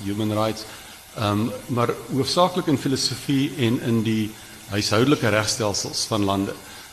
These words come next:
Ehm, maar dit toe gebring het op die internasionale vlak. En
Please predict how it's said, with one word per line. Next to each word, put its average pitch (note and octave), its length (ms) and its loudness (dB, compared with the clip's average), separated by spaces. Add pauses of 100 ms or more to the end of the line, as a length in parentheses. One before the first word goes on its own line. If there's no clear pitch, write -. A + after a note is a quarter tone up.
(140)
Ehm, G#2 300 4 (140)
maar A#2+ 200 4
dit C3 220 4
toe D#3+ 260 4
gebring C3 360 4
het C3 100 6
op B2 80 0
die D3 120 0
internasionale G#2 680 2
vlak. - 240 -4 (720)
En C3 400 4